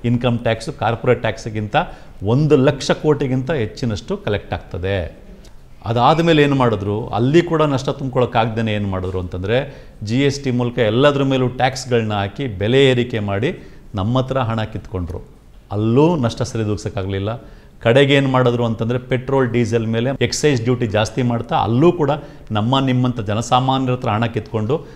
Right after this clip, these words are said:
ಕಾರ್ಪೊರೇಟ್ ಕಂಪ್ನಿಗಳಿಗೆ ಮಾಡಿಕೊಟ್ಟಿರೋ ಲಾಭ, ಅದರಿಂದ ಆಗಿತ್ತಲ್ಲ ನಷ್ಟ, ಅದನ್ನು ಸರಿದೂಗಿಸ್ಕೊಳ್ಳೋಕೆ ಟ್ರೈ ಮಾಡಿದ್ರು. ಅಲ್ಲೂ ಕೂಡ, ಆದರೂ ಕೂಡ ನಷ್ಟ ಸರಿದೂಗಲಿಲ್ಲ. ಕಡೆಗೆ ಏನು ಮಾಡಿದ್ರು? ಸೆಸ್ and ಸರ್ಚಾರ್ಜ್ನ ನಮ್ಮ ಮೇಲೆ ಪುನಃ ಬೇರೆ ಬೇರೆ ರೀತಿ ಆಗ್ತಾ ಬಂದರು.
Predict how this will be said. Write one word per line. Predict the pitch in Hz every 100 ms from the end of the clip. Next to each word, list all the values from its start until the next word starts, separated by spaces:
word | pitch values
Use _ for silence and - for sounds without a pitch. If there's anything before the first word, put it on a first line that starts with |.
| - -
ಕಾರ್ಪೊರೇಟ್ | - 107 110 131 127 131
ಕಂಪ್ನಿಗಳಿಗೆ | 117 117 117 110
ಮಾಡಿಕೊಟ್ಟಿರೋ | 110 117 107 107
ಲಾಭ, | 101 113 101 80 - - - -
ಅದರಿಂದ | 101 135 135
ಆಗಿತ್ತಲ್ಲ | 135 127 131 120
ನಷ್ಟ, | 120 120
ಅದನ್ನು | 110 101 117
ಸರಿದೂಗಿಸ್ಕೊಳ್ಳೋಕೆ | - 113 110 95 - 95
ಟ್ರೈ | 101 98
ಮಾಡಿದ್ರು. | 92 90 90 123 - - - - -
ಅಲ್ಲೂ | 101 120 160
ಕೂಡ, | 160 143 123 101 95 - - -
ಆದರೂ | 110 127 180
ಕೂಡ | 175 160
ನಷ್ಟ | 135 123 127
ಸರಿದೂಗಲಿಲ್ಲ. | - 113 107 98 90 87 98 127 - - -
ಕಡೆಗೆ | 101 120 127
ಏನು | 127
ಮಾಡಿದ್ರು? | 120 110 101 104 131 131 131 - - -
ಸೆಸ್ | - - 143 143 -
and | 151 143
ಸರ್ಚಾರ್ಜ್ನ | - 113 - 120 107 98 107
ನಮ್ಮ | 101 95
ಮೇಲೆ | 104 101
ಪುನಃ | 98 - 110 110
ಬೇರೆ | 95 101
ಬೇರೆ | 104 98
ರೀತಿ | 98 104
ಆಗ್ತಾ | 95 - 131
ಬಂದರು. | 117 113 110 151